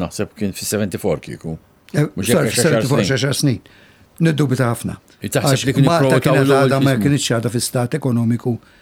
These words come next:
Speaker 2: li tgħaddi mingħajr dħul garantit
Speaker 1: Mhm.
Speaker 2: kull sena għal ċertu żmien.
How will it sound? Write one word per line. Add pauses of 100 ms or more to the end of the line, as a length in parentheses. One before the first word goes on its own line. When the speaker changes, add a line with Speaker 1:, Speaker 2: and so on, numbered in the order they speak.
(180)
Speaker 2:
li
tgħaddi
mingħajr (540)
dħul
garantit (160)
Speaker 1:
Mhm.
Speaker 2:
kull
sena (260)
għal
ċertu
żmien.